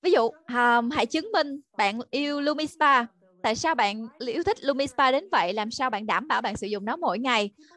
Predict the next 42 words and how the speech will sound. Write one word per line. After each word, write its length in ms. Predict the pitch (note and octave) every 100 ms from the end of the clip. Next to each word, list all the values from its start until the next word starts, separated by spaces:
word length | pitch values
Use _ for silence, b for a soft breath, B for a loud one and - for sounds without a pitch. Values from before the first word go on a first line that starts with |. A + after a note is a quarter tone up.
| _
Mọi 180 | G#3+ G#3+
người 280 | B3 C4 A#3+
muốn 240 | C4 G4
biết 220 | G4 A#4+
điều 160 | A#3+ A3
đó. 280 | A3 B3 G#4+ C#5 _ _ _ _ -
Rồi 220 | A3+ A#3
họ 180 | C4 G#3+
sẽ 160 | B3+ B3+
vỡ 180 | C#4+
lẽ 180 | E4+ E4+
ra 200 | E4 D4+
là, 160 | C#4 G3+ _ _ _ -
"Ồ, 360 | C#4 G4 A3 G3+ A4 _ _ _ _ A3+ A3+ _ G#3+ _ A#4+ -
tôi 240 | D#4 F4
cũng 240 | - A3
có 180 | C#4+ A#4
thể 260 | F#4+ F#3 G#3
thích 180 | A4+ - - _ -
những 240 | A#3 A3+
sản 240 | - D#4+ E4
phẩm 380 | B3 G#3+ D#4 G4
này 200 | B3 A3+
vì 140 | A#3
những 220 | G#3+ G3+
lý 120 | E4+
do 140 | F#4+ D#4+
tương 240 | D#4 E4
tự 180 | A#3 F#3
như 160 | A#3 B3+
vậy." 260 | A3 G#3+
Bạn 200 | A3 G3
thấy 220 | D4+ F#4 G#4+
điều 140 | B3+
đó 140 | A3 A#3+
sẽ 100 | A3+
giúp 200 | B3 -
mình 180 | A3
như 120 | G3+ A#3+
thế 160 | E4
nào 240 | F4+ B3 D4+
không? 280 | C4+ C4+